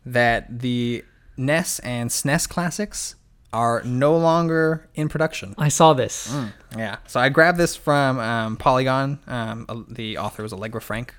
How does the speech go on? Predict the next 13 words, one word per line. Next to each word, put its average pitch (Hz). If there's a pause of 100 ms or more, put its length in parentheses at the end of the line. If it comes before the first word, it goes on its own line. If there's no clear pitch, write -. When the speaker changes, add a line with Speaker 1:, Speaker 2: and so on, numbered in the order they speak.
Speaker 2:
Mm-hmm. 170
Speaker 1:
which 120
is 110
a 107
cool 147
name. 95
I -
Speaker 2:
That's -
Speaker 1:
like 110
Speaker 2:
a, -
Speaker 1:
that. -
Speaker 2:
yeah. 131 (240)
Speaker 1:
Allegra, 123